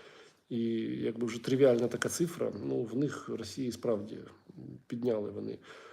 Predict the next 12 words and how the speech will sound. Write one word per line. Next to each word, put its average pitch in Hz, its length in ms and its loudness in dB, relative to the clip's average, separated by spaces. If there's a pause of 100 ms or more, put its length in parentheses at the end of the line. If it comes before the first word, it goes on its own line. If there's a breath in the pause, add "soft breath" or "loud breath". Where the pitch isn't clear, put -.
(140)
продуктивність 117 680 -2
виготовлення 113 720 -4
дронів 156 480 -2
і - 60 -12
таким - 300 -10
чином 123 360 -4 (920)
атакують 110 580 0
Україну 120 520 -2
кожної 120 400 -2
ночі 127 600 -2
дуже - 360 -8 (1400 loud breath)
масовано. 104 840 4